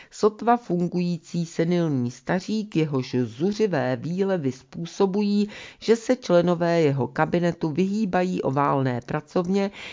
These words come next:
a jehož jediná možná náhrada, ta imbecilní kdákající Kamala, by stěží byla lepší.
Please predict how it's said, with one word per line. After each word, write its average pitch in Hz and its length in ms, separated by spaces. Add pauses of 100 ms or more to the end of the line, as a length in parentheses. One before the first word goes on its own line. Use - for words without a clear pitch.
(120)
a - 80
jehož 190 400
jediná 214 500
možná 165 480
náhrada, 156 760 (240)
ta 143 120
imbecilní 190 1000
kdákající 160 920
Kamala, 147 760 (320)
by 139 140
stěží 185 680
byla 123 360
lepší. 123 840